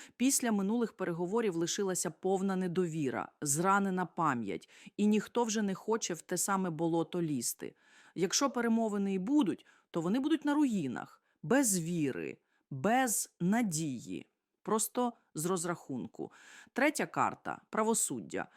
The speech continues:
А тут вже цікаво. Це карта, яка каже:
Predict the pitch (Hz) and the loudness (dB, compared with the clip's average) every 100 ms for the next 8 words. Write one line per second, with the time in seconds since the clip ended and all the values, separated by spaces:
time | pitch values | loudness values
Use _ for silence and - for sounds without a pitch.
0 | - - - 180 294 262 220 233 208 - | -20 -16 -4 -2 0 0 -2 -2 -4 0
1 | 143 78 67 - - - 214 226 285 269 | 2 2 -4 -12 -18 -8 -4 0 0 2
2 | 208 196 180 156 135 135 | 0 0 -2 0 0 -2